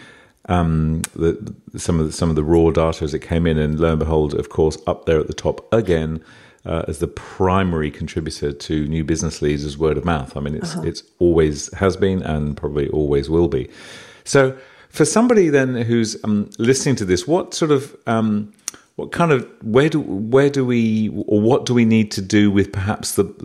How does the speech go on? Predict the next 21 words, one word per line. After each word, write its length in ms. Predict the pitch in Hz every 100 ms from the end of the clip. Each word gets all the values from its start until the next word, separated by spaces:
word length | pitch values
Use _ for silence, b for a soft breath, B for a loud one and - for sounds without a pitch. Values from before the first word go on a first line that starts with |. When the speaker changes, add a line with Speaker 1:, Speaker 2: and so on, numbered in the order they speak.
| - 95 92 -
Speaker 1:
you 80 | 98
know, 60 |
do 100 | 92
we 160 | 104 107
have 160 | 104 123
to 80 | -
pull 280 | - 147
apart 420 | 139 - 131 131 131
everything 420 | 127 127 131 120
we're 200 | 113 101 117
doing, 260 | 127 139 143
or 200 | 98 85
is 140 | 87 87
it, 200 | - B B B B B
is 140 | 110 98
it 100 | -
re-, 560 | 95 90 95 120 123 127 -
just, 260 | - - - 90
you 80 | 113
know, 160 | 104 101 -
what, 140 | 120